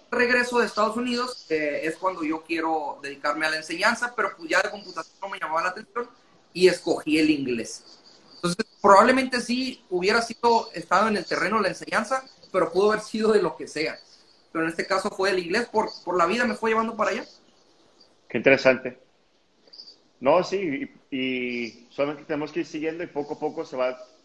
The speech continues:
Speaker 2: desatando la persona que eres, ¿no? Porque se ve como no tiene talento para enseñar. Yo siempre he sentido como esas ganas de po-,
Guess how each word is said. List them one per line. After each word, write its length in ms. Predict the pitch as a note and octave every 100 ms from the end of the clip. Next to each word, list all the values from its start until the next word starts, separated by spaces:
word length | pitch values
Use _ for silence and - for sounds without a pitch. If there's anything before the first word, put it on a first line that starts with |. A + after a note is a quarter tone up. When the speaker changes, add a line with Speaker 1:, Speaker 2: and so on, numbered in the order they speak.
| _ _
Speaker 2:
desatando 500 | C#3+ C#3 C3 C3+ C#3
la 160 | D3 -
persona 380 | A#2+ B2+ C3 C3
que 140 | B2
eres, 240 | B2 A#2 B2
¿no? 180 | D3+ - _ _ _ _ _ _ _ _ _ -
Porque 420 | B2 C3+ - _
se 160 | - C#3
ve 100 | C3+
como 140 | E3+ - _ _ _ _
no 100 | D3+
tiene 580 | D3 D3+ D#3 C3+ A#2 - _ _
talento 500 | C#3 C3+ C#3+ C#3+ D#3
para 160 | C#3+ C3
enseñar. 520 | A#2+ B2 C#3+ E3 - _ _ _
Yo 120 | C#3+
siempre 540 | D3 G3+ G3 G#3+ F3 D3+
he 60 |
sentido 420 | D3+ F#3 D#3+ F3+ F3+
como 520 | D3+ C3 A#2 - _
esas 260 | C#3+ C#3+ D3
ganas 280 | E3 E3+ D3
de 60 |
po-, 260 | A#2+ C3+